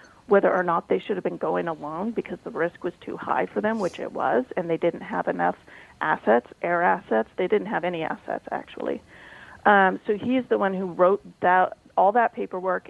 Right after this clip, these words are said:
and pushed them ahead against their will. Um, so they had asked to return to base, and he said, "No, I want you to do this mission." And on top of it, he was the one responsible for validating all of their pre-deployment training. And yet, he was not punished.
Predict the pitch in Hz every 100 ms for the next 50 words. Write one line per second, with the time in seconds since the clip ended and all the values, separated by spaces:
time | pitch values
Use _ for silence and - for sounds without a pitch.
0 | _ 214 220 214 196 185 - - - -
1 | - - 233 - - 190 175 180 - 160
2 | - - - - - - _ _ _ _
3 | _ _ _ - - 202 185 175 175 180
4 | - - 185 190 202 196 190 180 - 180
5 | - 175 - 170 165 - 185 175 175 185
6 | 170 160 - - 175 165 - - - -
7 | - - - - - - - - - -
8 | - - 214 214 220 226 226 208 - -
9 | 233 220 208 196 196 190 - 185 180 -
10 | 185 - 175 175 175 180 175 180 - -
11 | 185 175 165 156 - - - - - -
12 | - - - - - _ _ _ - -
13 | - 202 190 185 180 - _ _ - 214
14 | 202 196 180 - 151 - - -